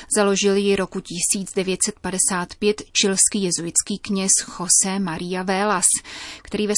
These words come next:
shodě s jezuitskou tradicí věřil, že vzdělání může změnit společnost. Dnes se ve školách Fe i Alegria učí více než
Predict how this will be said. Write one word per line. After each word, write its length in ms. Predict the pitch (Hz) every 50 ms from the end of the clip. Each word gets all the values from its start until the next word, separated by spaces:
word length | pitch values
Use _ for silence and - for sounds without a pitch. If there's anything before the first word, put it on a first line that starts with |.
| - -
shodě 220 | 262 262 269 254
s 120 | 240 -
jezuitskou 520 | 208 190 190 202 208 208 - - - 226 226
tradicí 560 | - - 208 196 190 - - - - 180 180
věřil, 480 | 175 175 185 - 214 226 226 220 226 208
že 140 | 196 180
vzdělání 760 | 156 185 175 180 180 208 214 226 233 233 233 226 196 170 165
může 300 | 175 180 180 180 190 185 185 214 196
změnit 360 | 185 175 170 170 170 - - - - -
společnost. 800 | - 180 170 170 - - - 180 175 185 - - - - - - _ _ _ _ _ _ - - - - - - - - - - _
Dnes 220 | - 220 233 254 254 - - - -
se 80 | 285 247
ve 100 | 226 214
školách 580 | - - - 233 226 226 220 220 226 226 -
Fe 280 | - - - - 208 208
i 220 | - - 208 190
Alegria 560 | 190 190 202 196 185 208 202 202 202 208 208
učí 340 | - 214 196 - - 208 202
více 300 | 190 202 190 - - 208
než 200 | 202 202 202 -